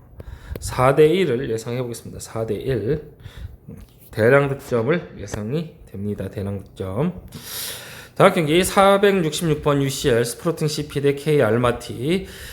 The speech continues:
십구 배당에 칠칠공 일 점 영이 배당을 받았고 이엔디 출발이에요. 이엔디 출발인데 삼칠오에 일칠일 안 들어올 가능성이 있겠고 저는 일칠일, 이 일팔일이,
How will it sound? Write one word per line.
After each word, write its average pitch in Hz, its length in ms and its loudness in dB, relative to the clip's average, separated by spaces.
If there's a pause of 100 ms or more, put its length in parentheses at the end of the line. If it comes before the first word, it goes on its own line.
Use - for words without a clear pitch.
(140)
십구 - 360 0
배당에 190 340 6
칠칠공 190 520 -2
일 185 180 -2
점 170 160 0
영이 135 260 2
배당을 147 320 6
받았고 120 380 0
이엔디 143 500 0
출발이에요. 147 800 2 (200)
이엔디 135 340 2
출발인데 139 800 -8 (300)
삼칠오에 185 640 0
일칠일 175 500 -2
안 120 160 0
들어올 139 220 2
가능성이 131 400 -2
있겠고 - 680 -8
저는 165 420 -4 (160)
일칠일, 135 720 -6
이 107 200 -8
일팔일이, 175 840 0